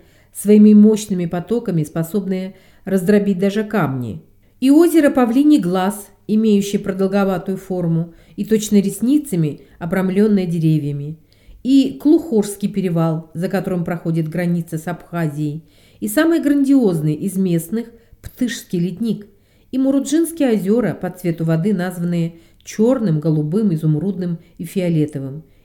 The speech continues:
и еще сотни чудес природы.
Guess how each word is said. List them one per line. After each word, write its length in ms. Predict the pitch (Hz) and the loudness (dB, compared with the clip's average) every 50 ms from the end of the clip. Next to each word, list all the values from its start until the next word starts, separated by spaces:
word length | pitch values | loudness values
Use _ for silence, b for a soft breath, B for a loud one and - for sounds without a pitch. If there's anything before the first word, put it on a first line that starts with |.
| b b _ | b b _
и 80 | 175 | -10
еще 600 | 185 180 170 151 156 - - - 240 269 269 269 | -6 -4 -4 -6 -6 -8 -8 -4 -4 -2 -2 -4
сотни 500 | 262 - - - 220 240 277 269 - 220 | -6 -10 -10 -6 -4 -4 -4 -4 -6 -8
чудес 340 | 214 214 - 175 147 156 156 | -8 -8 -8 -8 -6 -6 -6
природы. 640 | 156 - - 165 160 151 147 139 135 131 160 165 156 | -8 -10 -10 -8 -8 -8 -6 -8 -10 -10 -12 -14 -16